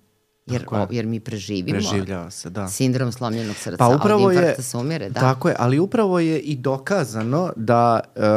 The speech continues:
Speaker 2: rekla si, devedeset posto slučajeva se dešava ženama.
Speaker 1: Da.
Speaker 2: Međutim, e, da je sindrom slomljenog srca kad se javi kod muškaraca mnogo ozbiljniji i mnogo fatalniji.
Speaker 1: Da.
Speaker 2: Znači, ja bih rekao da to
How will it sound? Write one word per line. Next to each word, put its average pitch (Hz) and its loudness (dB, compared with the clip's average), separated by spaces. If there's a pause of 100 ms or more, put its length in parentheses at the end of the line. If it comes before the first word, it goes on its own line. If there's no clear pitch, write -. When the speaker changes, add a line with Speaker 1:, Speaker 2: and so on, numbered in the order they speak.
(360)
Speaker 2:
rekla 110 0
si, 110 -4
devedeset 98 0
posto - -6
slučajeva 95 -4
se - -6
dešava 92 -4
ženama. 90 0
Speaker 1:
Da. 98 -6 (380)
Speaker 2:
Međutim, 123 2 (340)
e, 110 2 (380)
da 107 2
je 104 4
sindrom 113 -2
slomljenog 123 2
srca 123 -4
kad - -6
se 101 0
javi 120 2
kod 104 -6
muškaraca 113 -2
mnogo 101 2
ozbiljniji 101 2
i 107 0
mnogo 101 2
fatalniji. 82 -4
Speaker 1:
Da. - -12 (760)
Speaker 2:
Znači, 113 2 (580)
ja 123 8
bih 147 2
rekao 120 4
da 123 4
to 131 6